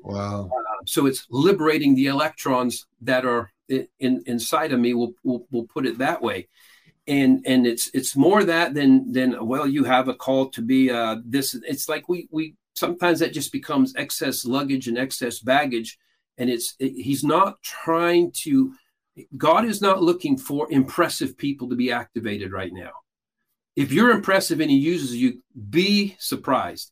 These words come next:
Speaker 2: If you know somebody who's impressive, is loaded with charisma and like, "Yeah, that's just looks like who God wants to use," be surprised he does,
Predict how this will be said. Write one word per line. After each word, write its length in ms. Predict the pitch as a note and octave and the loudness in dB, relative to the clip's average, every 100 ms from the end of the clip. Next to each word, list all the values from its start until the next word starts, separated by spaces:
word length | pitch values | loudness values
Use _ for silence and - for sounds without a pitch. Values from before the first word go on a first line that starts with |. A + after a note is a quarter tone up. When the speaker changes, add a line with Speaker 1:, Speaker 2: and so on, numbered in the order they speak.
| _ | _
Speaker 2:
If 160 | D#3 C#3 | -4 -2
you 140 | F#3+ | -4
know 180 | G3 G#3 | 0 0
somebody 420 | G3 F#3+ F3 E3 | 0 0 0 0
who's 200 | C#3+ C3+ | 0 0
impressive, 600 | C3 A2+ D3 D3 E3+ E3 - _ _ _ | -2 -2 -4 0 -2 -2 -8 _ _ _
is 220 | - C3 A#2 | -4 -2 0
loaded 360 | C3 F3+ F3+ | 2 4 2
with 200 | D3 C3+ | -2 -8
charisma 580 | - B2 D3 C#3+ D3+ - | -2 0 0 -2 -4 -4
and 80 | A#2 | -2
like, 160 | A2+ G#2 | -2 -2
"Yeah, 220 | G#2 B2 | 0 0
that's 240 | A#2+ C3 - | 0 -2 -4
just 180 | A#2+ A2 | -6 -4
looks 240 | A#2+ - | -4 -4
like 180 | A#2+ F#2 | -8 -4
who 120 | A#2 | -2
God 200 | A2+ A2+ | 0 -2
wants 260 | A2+ A2+ - | -2 -4 -4
to 60 | |
use," 100 | B2+ | -4
be 160 | A2+ D#3 | -2 -4
surprised 540 | - - C3 B2 A#2+ | -4 -4 -2 -2 -2
he 80 | A2+ | -6
does, 340 | G#2+ A2 F#2+ | -6 -6 -8